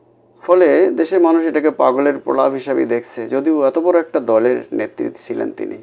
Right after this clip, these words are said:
স্বৈরাচারী নেত্রী, এক কথার মানুষ, কারো কথা শুনতেন না, যুক্তি মানতেন না, কথাও বলতে দিতেন না।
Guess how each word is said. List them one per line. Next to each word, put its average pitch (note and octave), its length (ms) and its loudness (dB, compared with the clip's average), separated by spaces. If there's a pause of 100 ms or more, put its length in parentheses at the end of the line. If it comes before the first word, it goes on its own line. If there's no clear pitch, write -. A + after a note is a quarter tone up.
(360)
স্বৈরাচারী E3 500 2
নেত্রী, - 340 -4 (200)
এক D#3+ 280 0
কথার F3 280 0
মানুষ, A2 320 -6 (1700)
কারো D#3+ 220 4
কথা E3 240 0
শুনতেন C#3 360 -2
না, A2 220 -2 (200)
যুক্তি D#3+ 260 0
মানতেন G#2+ 360 2
না, - 160 -10 (800)
কথাও F#3 260 4
বলতে F3 260 2
দিতেন G#2+ 300 -6
না। - 160 -16